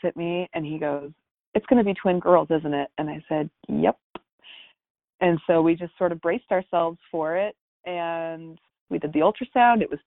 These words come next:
twins. They're like, "It's twins." We're like, "We know." <laughs> Then they did the gender scan. "It's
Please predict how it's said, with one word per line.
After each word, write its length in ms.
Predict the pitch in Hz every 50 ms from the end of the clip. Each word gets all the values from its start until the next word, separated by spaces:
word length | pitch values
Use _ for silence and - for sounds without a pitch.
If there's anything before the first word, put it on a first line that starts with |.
| -
twins. 280 | - 226 226 233 233 226
They're 120 | - 240 247
like, 160 | 254 262 -
"It's 140 | 427 466 _ - -
twins." 500 | 480 494 466 453 466 403 359 339 277 262
We're 140 | 240 196
like, 240 | 208 208 196 196 -
"We 120 | - 196 196
know." 380 | 180 170 170 170 170 170 170 _ _ 226 208 -
<laughs> 0 | 294 359 - - 269 - - 277 - _ - - - - - - -
Then 100 | - 285
they 100 | 285 285
did 140 | 269 277 254
the 40 | 254
gender 280 | 202 226 220 214 214
scan. 320 | 240 - - 208 185 175 -
"It's 140 | 294 466 -